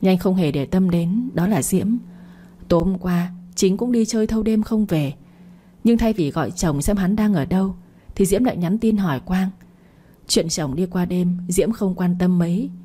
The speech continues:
bởi vì mục đích của Diễm là được gả vào nhà giàu. Chỉ như vậy thôi. Diễm không dại mà đu bám gây sự với chồng,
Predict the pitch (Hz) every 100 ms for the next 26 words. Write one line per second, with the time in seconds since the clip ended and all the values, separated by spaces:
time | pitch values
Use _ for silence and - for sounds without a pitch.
0 | - - - - 185 165 170 151 277 -
1 | 143 - 151 196 269 180 170 - 170 143
2 | 143 147 139 - 143 139 - - _ _
3 | - - 180 170 208 170 127 180 190 190
4 | - - _ - - 180 175 170 - 208
5 | 196 - 139 - 156 220 214 175 190 233
6 | 220 226 - 233 - 165 135